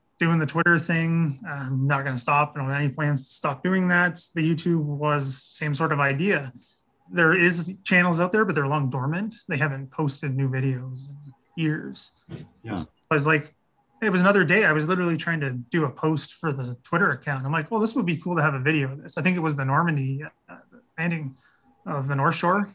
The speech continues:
Speaker 1: that, that famous video that everyone's seen, whether they know they've seen it or not. You've seen it.
Speaker 2: Right, right.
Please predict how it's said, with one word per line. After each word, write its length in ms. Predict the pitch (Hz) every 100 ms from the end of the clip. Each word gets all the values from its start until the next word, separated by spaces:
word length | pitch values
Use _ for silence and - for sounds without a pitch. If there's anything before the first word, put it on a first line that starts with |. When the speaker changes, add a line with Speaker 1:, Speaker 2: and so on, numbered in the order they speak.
| -
Speaker 1:
that, 80 | -
that 160 | 143 127
famous 280 | 151 135 123 -
video 300 | 151 151 - -
that 160 | 151 -
everyone's 460 | 160 147 143 147 139
seen, 300 | 156 160 147
whether 220 | 147 139
they 100 | 135
know 220 | 131 185
they've 120 | 151
seen 140 | 131 170
it 160 | 143
or 80 | 139
not. 240 | 139 160 -
You've 120 | 170 143
seen 120 | -
it. 100 | 123
Speaker 2:
Right, 220 | 117 107 -
right. 240 | 117 104